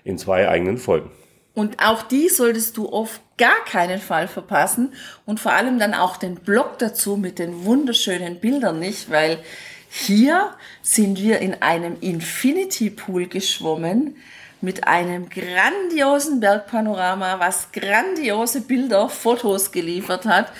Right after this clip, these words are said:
Speaker 2: die wirklich ihresgleichen suchen. Also das war schon wirklich ganz, ganz großes Kino. Und was überhaupt auch da oben auf den Hochplateaus wirklich super schön war,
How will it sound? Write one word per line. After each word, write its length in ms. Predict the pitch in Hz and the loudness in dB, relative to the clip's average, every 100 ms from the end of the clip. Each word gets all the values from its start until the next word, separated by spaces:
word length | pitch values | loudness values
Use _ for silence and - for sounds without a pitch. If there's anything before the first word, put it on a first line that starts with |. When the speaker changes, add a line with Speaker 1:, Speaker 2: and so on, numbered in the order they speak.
| - - - - | -14 -14 -6 0
Speaker 2:
die 200 | 202 190 | 0 2
wirklich 540 | 190 190 190 202 - | 0 0 -2 -2 -4
ihresgleichen 840 | 202 208 202 - 185 175 220 180 | -4 -2 -2 -2 0 0 0 -4
suchen. 460 | 180 196 196 185 160 | -4 -4 -4 -6 -4
Also 260 | - 170 175 | 0 0 0
das 320 | 185 202 196 | 0 2 4
war 160 | 170 | 4
schon 300 | 170 175 170 175 - - - - | 2 -2 -2 -6 -14 -16 -16 -6
wirklich 480 | 185 196 196 180 - _ - | 0 0 -2 -10 -12 _ -2
ganz, 500 | 170 208 214 - - | 0 2 2 0 0
ganz 460 | 160 185 190 - | 0 0 -4 -8
großes 760 | - 156 175 196 240 233 - - - | -10 -6 -4 -2 -4 -4 -4 -8 -14
Kino. 680 | - 233 339 277 160 156 165 | 0 4 4 4 2 0 0
Und 380 | 220 294 330 - - - - | 4 4 4 0 -6 -18 -6
was 300 | 175 208 - | 0 0 0
überhaupt 800 | 226 240 339 311 269 294 311 - | 0 0 0 0 2 2 0 -2
auch 440 | 196 208 226 226 - | 2 4 2 -2 -4
da 240 | 180 - | -4 -2
oben 400 | 180 214 247 262 | 0 0 0 0
auf 220 | - 180 | -2 -4
den 220 | - 160 - - | -6 -8 -8 0
Hochplateaus 1080 | 220 240 - 294 302 - - 143 143 - - - - | 2 2 -2 0 0 0 -4 -6 -2 -2 -4 -10 -2
wirklich 460 | 190 185 - 170 - | 0 0 -2 -8 -4
super 560 | - - 302 - 370 320 | -2 2 2 2 -2 -2
schön 520 | - 190 233 359 220 | -2 2 2 2 -2
war, 440 | 170 175 254 302 | -2 0 -2 -4